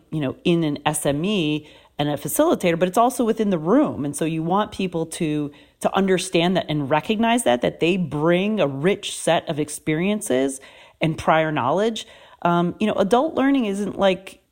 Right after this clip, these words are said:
our kids' K twelve learning, right? Typically a, a sixth grader or eleven or twelve-year-old will be in sixth grade, and there's a pretty general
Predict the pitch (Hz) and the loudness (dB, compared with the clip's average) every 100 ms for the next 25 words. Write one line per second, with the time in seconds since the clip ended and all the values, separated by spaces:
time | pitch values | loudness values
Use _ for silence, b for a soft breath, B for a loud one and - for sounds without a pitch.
0 | - 180 170 - 233 180 - - 202 175 | -2 0 0 0 0 0 -6 -4 0 0
1 | - 226 233 185 147 147 127 113 139 143 | 2 4 4 2 0 0 0 -4 0 2
2 | 185 185 - - 226 214 208 190 156 147 | 2 -2 -6 0 0 0 0 2 2 2
3 | B B - 143 - 233 - - 185 180 | B B -8 -2 0 0 -2 0 0 2
4 | 180 160 135 143 175 175 160 143 180 170 | 2 2 2 4 4 4 -2 -2 0 2
5 | 170 170 165 165 160 143 156 147 139 - | 2 0 0 0 -2 -4 -2 -4 -2 -2
6 | 180 - - 175 175 160 151 143 B B | -2 -4 0 2 2 0 -2 -4 B B
7 | - 254 269 523 427 196 220 226 220 220 | -6 -6 -2 2 2 2 4 4 6 2
8 | 196 180 180 | 2 0 -4